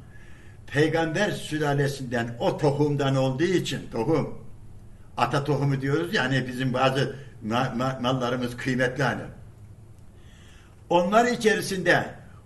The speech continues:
kulları içerisinde en çok Allah'a aşk-ı muhabbetle sarılan insanlar,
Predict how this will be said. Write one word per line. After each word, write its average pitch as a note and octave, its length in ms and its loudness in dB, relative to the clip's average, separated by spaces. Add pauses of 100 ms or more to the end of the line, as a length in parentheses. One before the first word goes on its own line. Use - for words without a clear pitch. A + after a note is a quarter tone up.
(120)
kulları G3+ 420 2
içerisinde F3+ 1040 0 (280)
en G#3+ 500 4
çok G#3 380 0
Allah'a D#3+ 720 0
aşk-ı E3+ 340 -4
muhabbetle D3 960 0 (540)
sarılan D#3 540 2 (100)
insanlar, C#3 640 2